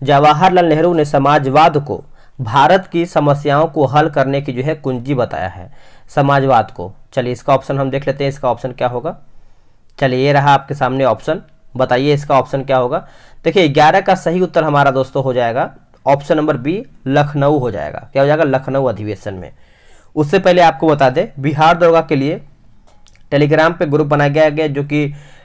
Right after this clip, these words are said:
डेली सुबह सात बजे प्रैक्टिस सेट चलता है। अगर आप उसमें ज्वाइन नहीं हुए हैं तो जल्दी से ज्वाइन हो जाए क्योंकि ग्रुप जो है फुल हो रहा है। नंबर लिख लीजिए सभी लोग सत्तासी छप्पन चौवन पैंसठ तैंतीस। आप इस पे जो है बिहार दरोगा लिख करके मैसेज कर दीजिए।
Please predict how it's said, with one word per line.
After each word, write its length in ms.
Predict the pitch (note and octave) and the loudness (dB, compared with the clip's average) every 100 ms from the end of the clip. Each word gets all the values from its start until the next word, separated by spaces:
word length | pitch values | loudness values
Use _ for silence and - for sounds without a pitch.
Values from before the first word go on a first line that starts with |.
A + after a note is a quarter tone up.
| - | -4
डेली 220 | C3 D3+ | 0 0
सुबह 200 | D3+ D3+ | 0 -2
सात 220 | D3+ F3+ D3 | 0 2 2
बजे 180 | D#3 | 2
प्रैक्टिस 400 | D3+ C#3 - D3+ | 2 0 0 -4
सेट 100 | D3+ D3 | -4 -2
चलता 260 | C3+ D#3 | 0 2
है। 60 | D#3 | 2
अगर 160 | D3 | 4
आप 120 | D3 C#3+ | 2 0
उसमें 240 | D3 D3 | -4 -2
ज्वाइन 220 | C3 C#3 | 0 0
नहीं 280 | C#3 C3 E3 | -2 -2 0
हुए 120 | D3 | 0
हैं 100 | D#3 | -2
तो 60 | E3 | -2
जल्दी 180 | C3 C#3+ | -2 -2
से 100 | C#3 | -2
ज्वाइन 220 | B2+ C3 | -2 0
हो 80 | C#3 | -2
जाए 100 | D#3+ | -2
क्योंकि 220 | D#3 D3 | -2 -2
ग्रुप 180 | C#3 C3 | -4 -4
जो 120 | D3+ | -4
है 60 | |
फुल 220 | D#3+ D3 A#2+ | -4 -4 -4
हो 140 | G#2+ | -4
रहा 120 | C#2+ | -6
है। 200 | E2+ E2 - - - - - | -8 -14 -18 -20 -20 -20 -2
नंबर 240 | D#3 E3+ | 0 2
लिख 160 | F3+ E3 | 2 0
लीजिए 160 | D3+ D3 | -2 -2
सभी 220 | D3 C#3+ | -2 0
लोग 160 | E3+ | 0
सत्तासी 480 | - C#3+ D3 C3+ C#3+ | -2 -2 2 2 0
छप्पन 520 | E3+ C#3 C3 C3+ F#2+ F#2+ - - - - - - - - - - _ _ - - - - | -8 -8 -4 -6 -6 -12 -20 -20 -20 -20 -20 -20 -20 -20 -20 -20 _ _ -20 -20 -20 -8
चौवन 320 | - C#3 D3 F#3 A3+ - - - _ - - - _ | 0 0 2 -2 -8 -20 -20 -20 _ -20 -20 -20 _
पैंसठ 420 | C#3 C#3 C#3+ F3 F#3+ | 0 2 2 0 -2
तैंतीस। 600 | - C#3 A#2 A#2 G2+ - - - - | -4 -6 -4 -8 -14 -16 -20 -16 -2
आप 180 | D3 D3+ | 0 0
इस 80 | D3 | -2
पे 120 | E3+ | -2
जो 80 | D#3+ | 2
है 140 | F3 | 0
बिहार 320 | C#3+ C#3+ D3 | 0 2 2
दरोगा 280 | D3 D3+ D#3 | 4 2 2
लिख 180 | D3+ D3+ | 2 0
करके 200 | D3 D3+ | -2 -2
मैसेज 260 | D3 D3 - | -2 -4 -4
कर 120 | D#3 | -2
दीजिए। 360 | D3 D3+ G3 | -2 -2 -4